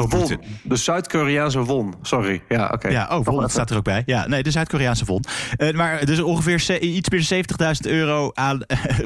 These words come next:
Speaker 2: boete, omdat ze sekspoppen hadden. En zij zeggen zelf van, ja, wij, so-, sorry, we dachten dat het, eh, dat het gewoon normale poppen waren. Eh,
Speaker 1: Maar het gekke is ook dat je, eh, sekspoppen,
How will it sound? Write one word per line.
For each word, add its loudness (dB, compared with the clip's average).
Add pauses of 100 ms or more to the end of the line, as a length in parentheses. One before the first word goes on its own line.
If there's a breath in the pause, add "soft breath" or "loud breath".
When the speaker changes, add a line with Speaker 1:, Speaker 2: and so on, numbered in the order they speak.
(100)
Speaker 2:
boete, 0 (340 loud breath)
omdat 2
ze 0
sekspoppen 0
hadden. 2 (400 loud breath)
En 2
zij 2
zeggen 0
zelf 0
van, 0
ja, 2
wij, 0 (160)
so-, 0
sorry, 0
we 0
dachten -2
dat 0
het, -2
eh, 0
dat 0
het -2
gewoon 0
normale 0
poppen -2
waren. 0 (440 loud breath)
Eh, 0
Speaker 1:
Maar 2 (100)
het 0
gekke 0
is 0
ook -2
dat 0
je, 2
eh, 0 (100)
sekspoppen, -2